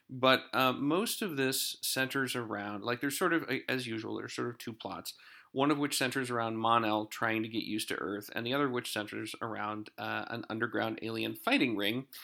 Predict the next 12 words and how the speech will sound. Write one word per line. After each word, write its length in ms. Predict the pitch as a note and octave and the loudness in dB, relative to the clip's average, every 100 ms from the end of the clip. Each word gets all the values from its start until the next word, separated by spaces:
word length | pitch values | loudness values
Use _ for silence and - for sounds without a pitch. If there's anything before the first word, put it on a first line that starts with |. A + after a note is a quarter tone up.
| - - _ | -18 -20 _
uh, 200 | G#2+ B2 - | 4 4 6
run 280 | A#2 B2 B2+ | 4 4 4
by 160 | C3 | 4
Roulette. 560 | C#3+ D#3 G3 A3+ - - | 4 0 0 0 -2 -2
And 100 | B2 | 0
I 80 | B2+ | 2
thought 260 | C3 C#3 D3 | 2 2 2
that 120 | D#3+ | 2
was 360 | C3 A#2 - _ - | 4 0 -4 _ -2
an 100 | B2+ B2+ | 0 2
interesting 440 | B2+ B2 A2+ G#2+ | 2 0 -2 -2
choice, 460 | - G2 C#3 - | -4 -2 -2 -2